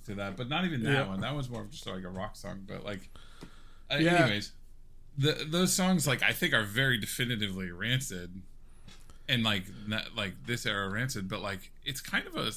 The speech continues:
Speaker 1: a sound that kind of comes and goes in their total package, right? You know?
Speaker 2: Yeah, I mean, I think it f-,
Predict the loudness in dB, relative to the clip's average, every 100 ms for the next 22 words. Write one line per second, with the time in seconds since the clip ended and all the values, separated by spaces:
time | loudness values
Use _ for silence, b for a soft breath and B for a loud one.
0 | -4 -4 -2 0 2 2 2 2 0 0
1 | -2 -2 -4 -2 0 0 -2 -2 0 0
2 | 0 0 0 -2 -6 -6 -4 -6 -8 -14
3 | -16 -16 -16 -12 -8 -6 -8 -10 -10 -6
4 | -4 -4 -2 -2 -2 -4 -12 B B B
5 | B B B B 12 12 12 10 6 4
6 | 4 2 0 -2